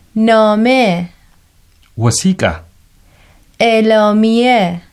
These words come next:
Speaker 2: Ta sanarwa.
Speaker 1: متن.
Speaker 2: Matani.
Speaker 1: سخنرانی.
Speaker 2: Lacca.
Speaker 1: آن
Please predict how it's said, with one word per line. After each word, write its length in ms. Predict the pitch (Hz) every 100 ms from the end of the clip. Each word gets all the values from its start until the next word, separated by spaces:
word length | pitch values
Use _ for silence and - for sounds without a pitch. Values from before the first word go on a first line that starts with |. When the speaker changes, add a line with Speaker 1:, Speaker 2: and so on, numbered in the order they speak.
| _ _ _ _ _ _ _ -
Speaker 2:
Ta 180 | 160
sanarwa. 540 | 160 - 175 170 92 78 - - _ _ _ _ _ _ _ _ -
Speaker 1:
متن. 640 | 220 247 269 202 180 - - - _ _ _ _ _ _ _ _
Speaker 2:
Matani. 560 | 117 170 175 120 87 82 - _ - _ _ _ _ - -
Speaker 1:
سخنرانی. 1300 | - 247 233 226 208 208 214 208 208 220 262 233 170 160 _ - _ _ _ _ - _
Speaker 2:
Lacca. 480 | 110 151 180 - 98 80 - _ _ _ _ - _ _ - - - - - - -
Speaker 1:
آن 460 | 214 220 254 285